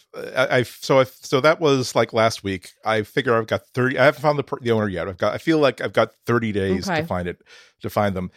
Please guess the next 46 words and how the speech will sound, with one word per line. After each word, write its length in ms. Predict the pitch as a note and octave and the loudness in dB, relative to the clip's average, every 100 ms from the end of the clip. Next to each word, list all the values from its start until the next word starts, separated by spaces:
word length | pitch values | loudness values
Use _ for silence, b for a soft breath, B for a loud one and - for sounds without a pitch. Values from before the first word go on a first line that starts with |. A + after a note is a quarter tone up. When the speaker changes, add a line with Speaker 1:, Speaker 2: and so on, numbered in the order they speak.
| b - | b -4
Speaker 1:
And 100 | C3 | 2
so 100 | C#3+ | 2
immediately, 760 | C3+ B2+ C#3+ D#3+ D3 A#2 F2 E2+ _ _ _ _ _ _ _ _ | 2 2 2 4 4 2 -4 -6 _ _ _ _ _ _ _ _
this 120 | C#3+ B2+ | -6 -6
is, 100 | G#2+ | -2
this 140 | D3 | -4
is, 120 | D3 | -2
this 160 | D3+ D#3+ | -6 -8
is 60 | D#3+ | -2
where, 140 | C#3+ | -2
like, 160 | B2+ - | -2 -4
the 60 | G2+ | -2
Google 260 | A2+ G#2 | -2 -2
part 200 | - F#2 | -4 -6
of 60 | E2+ | -6
this 120 | F2+ | -10
comes 220 | - D2+ | -12 -14
in. 60 | - - _ B B B _ | -16 -20 _ B B B _
Uh, 240 | F#2+ F2+ - | -8 -8 -8
immediately, 640 | - C3+ F#3+ C3+ B2 A#2 A2+ - | -2 0 0 2 2 2 -2 -4
like, 220 | G#2+ G#2 | -4 2
got 180 | A#2+ A#2+ | 2 4
home, 400 | A2+ G#2 G#2 F#2+ _ _ _ _ _ _ _ - - | 2 2 -2 -8 _ _ _ _ _ _ _ -20 -6
posted 360 | B2 C3+ - A#2+ | 0 2 4 4
a 40 | |
message 400 | A2+ G#2 A2 F#2+ | 2 0 -2 0
on, 440 | G2+ G2+ G2+ G2 - | 2 2 0 -4 -6
like, 180 | G2 F#2 _ | -6 -6 _
the 240 | F#2 F#2 F2 | -4 -4 -6
town 360 | - A2 G#2 G2 | -4 -2 0 -2
Facebook 420 | - G2 - F#2 | -4 -6 -6 -14
forum, 380 | _ E2+ E2 F2 | _ -10 -8 -10
the 60 | E2+ | -10
community 360 | G#2+ G2 F#2 | -6 -6 -8
forum, 360 | F2+ E2 D2+ E2 B B _ | -12 -12 -12 -14 B B _
said, 180 | - G#2+ | -2 2
"Hey, 440 | F#3+ F3+ F3+ E3 _ _ | 2 4 0 -2 _ _
I 40 | - | 0
found 640 | C3 B2 B2 B2 A#2+ A2+ - | 4 4 4 -2 -6 -10 -16
a 60 | |
fitness 300 | - C3+ B2 | -8 -8 -6
watch 280 | - G#2+ G#2 | -2 -2 0
on 80 | G#2+ | -4
the 80 | A2 | -2
beach 340 | G#2 G2+ - | -4 -6 -8
today 440 | - G2+ F#2+ F#2+ | -4 -2 -2 -2